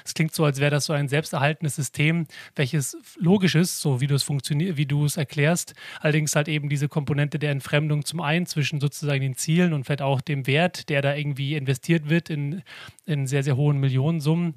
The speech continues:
und auf der anderen Seite auch eben diese Entfremdung von dem eigentlichen Ziel, welches erfolgt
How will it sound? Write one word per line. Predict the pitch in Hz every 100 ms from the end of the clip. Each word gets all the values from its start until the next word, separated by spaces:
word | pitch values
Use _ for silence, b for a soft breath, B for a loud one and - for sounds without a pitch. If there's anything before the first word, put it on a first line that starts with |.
| B B B
und | -
auf | 143
der | 135 143
anderen | 151 139
Seite | 156 139 151
auch | 143 135
eben | 165 143 139
diese | 143 135 143
Entfremdung | 135 - 147 143 143
von | - 143
dem | 156
eigentlichen | 147 131 131
Ziel, | - 180 156
welches | 131 135 -
erfolgt | 131 - 143 131 -